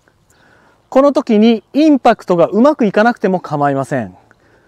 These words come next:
ステップ三の動作を何球か行って、動作の仕組みが理解できたら、先ほど行ったステップワン、ツー、スリー、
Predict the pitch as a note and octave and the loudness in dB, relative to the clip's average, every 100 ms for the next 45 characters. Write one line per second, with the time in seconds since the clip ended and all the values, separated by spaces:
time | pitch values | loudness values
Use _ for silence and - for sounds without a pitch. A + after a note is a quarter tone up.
0 | _ _ _ - F#4 - - B3+ A3 G#3 | _ _ _ -6 -4 -4 0 2 4 6
1 | G3+ E3 D3 D#3+ E3 G#3 A3 A#3+ A3 F#3+ | 4 4 4 4 2 0 2 0 4 4
2 | F3+ E3+ E3 D#3+ _ _ G3+ G#3+ A3+ - | 2 0 -2 -2 _ _ 2 4 2 -12
3 | - - G#3 C#4 B3 F#3+ E3 - - F#3 | -18 2 4 4 4 2 0 -2 -2 0
4 | F3+ F3 F#3+ F3 C#3 B2+ - A2+ D3 E3+ | 2 2 2 0 0 -2 -4 2 2 2
5 | _ _ - F3+ F3+ E3+ D#3 E3 D3 A#2+ | _ _ -2 2 4 4 4 0 -2 -4
6 | - F#3+ - F#2 C3 G3 F3+ A#2+ - - | -2 -2 -2 -2 2 2 2 -4 -12 -4
7 | G3 E3+ A#2 - D#3+ C3 | 2 2 0 -4 -2 -2